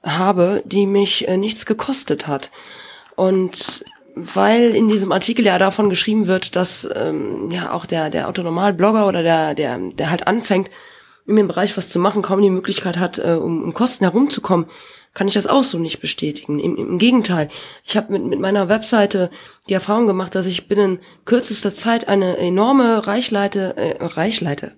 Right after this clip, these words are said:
Reichweite in meinem <laughs> ehemaligen Heimatland, ähm,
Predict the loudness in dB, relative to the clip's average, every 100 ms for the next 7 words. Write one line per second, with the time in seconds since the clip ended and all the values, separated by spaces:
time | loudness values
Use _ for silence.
0 | -6 -2 -2 -4 -8 -4 -4 -6 -14 -20
1 | -12 -4 0 2 4 4 4 4 2 2
2 | 4 2 0 -2 -2 -6 -6 -4 -6